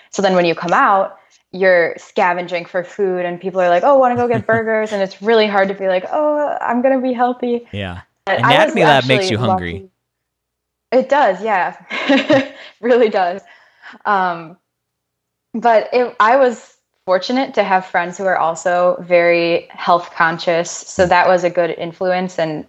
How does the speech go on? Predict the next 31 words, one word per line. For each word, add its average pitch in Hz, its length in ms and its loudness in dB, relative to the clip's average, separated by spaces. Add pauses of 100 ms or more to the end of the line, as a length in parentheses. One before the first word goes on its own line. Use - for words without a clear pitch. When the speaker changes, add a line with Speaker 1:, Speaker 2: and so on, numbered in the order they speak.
Speaker 1:
I 175 140 4
hope 175 220 0
that 170 120 2
I 160 100 2
was 170 140 -6
a - 20 -8
good 160 140 -2
influence 160 480 -4
on 165 140 0
them 160 180 0
too. 165 180 2
I 160 100 4
think 156 200 -4
we 160 100 0
kind 156 180 -2
of 147 120 -4
fed 151 180 2
off 160 240 2
each 160 160 -4
other 180 220 4
in 165 100 -2
a 143 80 -6
good 156 180 2
way. 185 300 2 (320)
Speaker 2:
Mm-hmm. 92 180 -14 (240)
Speaker 1:
Um, 160 560 2
and 202 120 2
I 220 220 2
pack 185 360 -2
my 175 160 -8
lunch, 160 460 -12